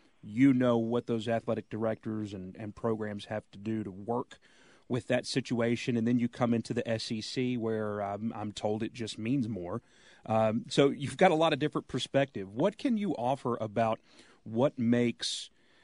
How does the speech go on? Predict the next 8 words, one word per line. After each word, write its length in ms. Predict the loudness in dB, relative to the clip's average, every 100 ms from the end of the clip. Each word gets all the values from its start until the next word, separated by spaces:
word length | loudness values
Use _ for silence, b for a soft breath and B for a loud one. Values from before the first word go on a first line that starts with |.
| b b
Mississippi 800 | 0 2 2 0 2 2 2 0
State's 640 | 0 -2 0 0 0 -6 -6
athletic 500 | -4 -4 -4 -6 -6
department 720 | -12 -8 -4 -4 -6 -12 -12
in 160 | -6 -6
its 180 | -6
current 420 | -10 -8 -6 -6 -8
state 440 | -4 -2 -2 -8